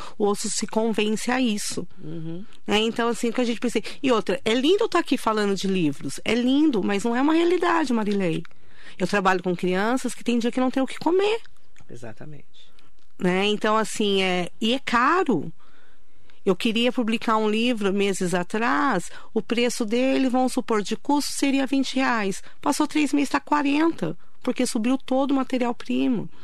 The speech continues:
Speaker 1: né? Então, a matéria-prima subiu muito. Então, assim, é,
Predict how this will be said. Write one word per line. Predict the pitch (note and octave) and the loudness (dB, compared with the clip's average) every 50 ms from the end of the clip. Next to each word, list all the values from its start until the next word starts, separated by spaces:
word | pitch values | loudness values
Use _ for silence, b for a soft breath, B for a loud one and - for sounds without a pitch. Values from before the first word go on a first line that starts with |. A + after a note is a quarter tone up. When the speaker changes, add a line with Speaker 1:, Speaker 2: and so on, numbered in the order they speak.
| B B B B B B B B - - | B B B B B B B B -6 -2
Speaker 1:
né? | G#3 G#3+ A3 G#3+ G3 - b b b b b b | 0 2 2 2 0 -2 b b b b b b
Então, | - - A#3 A3 | 0 2 4 4
a | A3 G#3+ | 4 4
matéria-prima | G#3+ G#3 G3+ - A3+ A3 A3 A3 - - B3 B3 B3+ A#3+ | 2 0 0 0 0 0 0 -2 -2 0 0 2 2 2
subiu | - - A3+ A#3+ B3+ C4 | 0 0 2 2 4 4
muito. | B3+ B3 C4 C4+ C4+ C4 - | 4 4 4 4 2 0 0
Então, | B3 - B3 A#3 | 0 0 0 0
assim, | A#3+ - - B3+ A3 B B B B B B B | -2 -2 0 -2 -2 B B B B B B B
é, | - A#3+ A#3 A3+ A3+ A3+ G#3+ G#3+ G3+ F3+ | 0 2 2 2 2 0 0 0 -2 -2